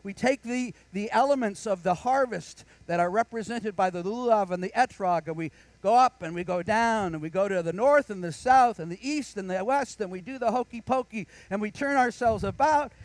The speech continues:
and that's what it's all about, to praise God for his provision for the harvest.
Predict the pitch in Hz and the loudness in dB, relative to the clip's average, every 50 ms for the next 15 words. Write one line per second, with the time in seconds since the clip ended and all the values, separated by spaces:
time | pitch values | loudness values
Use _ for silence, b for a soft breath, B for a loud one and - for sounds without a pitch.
0 | B B B 185 190 214 247 294 320 294 - - 262 269 262 262 - - 240 226 | B B B -4 0 0 2 2 2 0 -2 -2 -2 0 0 0 0 2 4 4
1 | 226 226 220 196 214 202 185 135 139 - _ b b b b - 190 185 - - | 4 4 4 6 6 6 6 6 2 -6 _ b b b b -8 -8 -8 -6 -6
2 | - 254 294 302 330 339 330 302 - 233 196 240 226 202 180 165 156 175 175 165 | 2 6 8 8 8 6 2 0 -2 2 4 6 6 6 6 4 4 2 2 0
3 | 156 B B B B B B B B B B B - 214 233 233 202 254 285 294 | -2 B B B B B B B B B B B 2 4 6 6 6 6 4 4
4 | 262 - - 262 269 262 214 247 294 302 285 - 208 208 175 180 190 175 - b | 2 -2 -2 -2 -2 -2 0 2 2 2 2 2 0 -2 -2 -2 -4 -6 -8 b
5 | b b b b b b b _ _ _ _ _ _ _ - - 208 214 214 214 | b b b b b b b _ _ _ _ _ _ _ -4 0 2 4 6 6
6 | 214 220 - - _ _ - 165 165 160 160 226 254 269 269 233 170 147 113 - | 4 2 0 -2 _ _ -4 -4 -4 0 4 4 6 6 4 2 0 -4 -12 -12
7 | - - - - - | -14 -18 -18 -18 -20